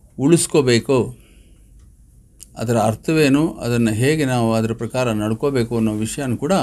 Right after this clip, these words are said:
ಬಹಳ ಚೆನ್ನಾಗಿ, ಆ, ವಿವರವಾಗಿ ಹೇಳಿದರು. ಈ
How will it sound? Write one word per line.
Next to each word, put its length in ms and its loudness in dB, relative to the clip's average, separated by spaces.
ಬಹಳ 280 4
ಚೆನ್ನಾಗಿ, 800 -2
ಆ, 240 -6
ವಿವರವಾಗಿ 680 -2
ಹೇಳಿದರು. 560 -4
ಈ 420 2